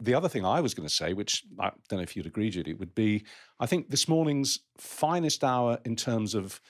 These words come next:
reflecting what was happening right then and there, uh, in, in Britain, let alone around the world, live,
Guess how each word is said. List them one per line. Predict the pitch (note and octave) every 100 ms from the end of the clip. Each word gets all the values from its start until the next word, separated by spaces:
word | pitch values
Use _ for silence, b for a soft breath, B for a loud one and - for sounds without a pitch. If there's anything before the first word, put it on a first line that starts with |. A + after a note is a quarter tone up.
| b b -
reflecting | A2 - D3+ - - A#2+
what | A2+ -
was | A#2+
happening | - - A2 F#2+ F#2 G2 _ _ - A2 B2+
right | A#2 C#3 -
then | A#2+ A2
and | G#2
there, | G2+ F#2 D2 D2+ _ - -
uh, | - -
in, | - - - A2 G2+
in | G2+
Britain, | F2+ G#2+ - F2 F2+ _ -
let | A2 G#2
alone | G#2 A2+
around | F#2+ F#2
the | F2+
world, | F#2 E2 D2+ - B B B B
live, | G#2+ A2 F#2+ D#2 D2+